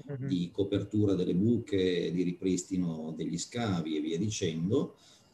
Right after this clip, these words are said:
Speaker 2: Eh, i pezzi principali più interessanti, per esempio è stata trovata una feritoia blindata francese tre anni fa, vengono esposti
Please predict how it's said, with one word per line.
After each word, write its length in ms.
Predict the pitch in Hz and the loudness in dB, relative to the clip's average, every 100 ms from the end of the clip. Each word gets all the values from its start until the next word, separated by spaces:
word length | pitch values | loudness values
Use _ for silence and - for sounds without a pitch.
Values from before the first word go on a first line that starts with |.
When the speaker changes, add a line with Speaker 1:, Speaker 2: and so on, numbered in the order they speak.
| _ _ - | _ _ -10
Speaker 2:
Eh, 360 | 101 98 92 92 | -2 0 2 4
i 120 | 131 | 2
pezzi 440 | 113 147 113 - 101 | 6 8 6 4 2
principali 760 | 101 98 104 123 123 92 85 | 2 0 -2 0 2 2 0
più 160 | 82 101 | -2 -2
interessanti, 720 | 92 90 87 - 123 104 87 | 0 -2 -2 0 2 2 2
per 140 | 82 80 | -6 -8
esempio 480 | 82 101 - 87 | -4 -4 0 0
è 20 | 82 | 0
stata 260 | - 85 - | 0 -4 -2
trovata 500 | 92 90 101 107 98 | -2 0 0 0 0
una 160 | 87 | 0
feritoia 480 | 82 90 85 107 104 | -2 -2 -2 0 0
blindata 480 | 87 87 90 90 107 | 2 2 0 -2 -6
francese 960 | 90 87 85 117 107 82 82 80 73 | -2 -2 -2 -2 -2 -2 -4 -4 -4
tre 200 | - 87 | -6 -6
anni 200 | 85 95 | -2 -2
fa, 260 | 135 98 107 | -2 -2 0
vengono 320 | 147 87 92 | 2 4 2
esposti 580 | 92 - 107 90 - 90 | 0 0 0 0 -2 -6